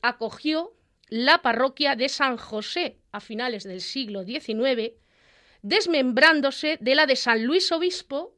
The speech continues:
que se localizaba en la calle de la Montera. Esto nos habla también de cómo se va, eh, expansionando la ciudad,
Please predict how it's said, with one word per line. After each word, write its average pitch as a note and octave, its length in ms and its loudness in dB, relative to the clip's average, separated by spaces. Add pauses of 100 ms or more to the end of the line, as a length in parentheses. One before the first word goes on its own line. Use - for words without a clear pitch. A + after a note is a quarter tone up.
(100)
que F4+ 160 -2
se C#4+ 140 -4
localizaba A#3+ 760 -6 (160)
en C4 160 -4
la A#3 140 -4
calle A#3+ 260 -4
de A3 80 -8
la A3 120 -6
Montera. G3+ 540 -12 (1040)
Esto B3 220 -2
nos C#4 120 -2
habla C#4 180 0
también A#3+ 320 -6
de A#3 100 -4
cómo A#3 240 -6
se A3+ 220 -10
va, A#3+ 420 -6
eh, G3+ 300 -8
expansionando G#3 840 -8
la F3 120 -8
ciudad, C#4+ 560 -6